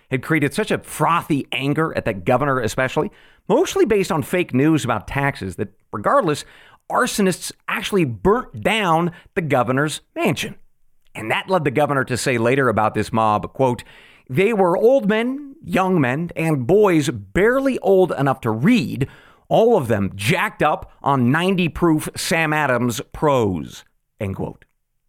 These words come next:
Well, thirty years later, after the revolution was over and George Washington was finishing his first and only term as president,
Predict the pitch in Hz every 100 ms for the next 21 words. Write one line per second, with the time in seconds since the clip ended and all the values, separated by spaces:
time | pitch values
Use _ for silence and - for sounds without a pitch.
0 | - - - - _ _ _ - 160 160
1 | 160 - 240 294 262 226 190 147 165 180
2 | - - 139 160 135 143 147 143 147 143
3 | 131 131 143 143 123 165 196 135 117 127
4 | 95 120 143 139 113 107 110 101 - 113
5 | - 107 104 104 - 135 127 - 117 113
6 | 135 139 131 120 - 127 113 98 - 165
7 | 104 160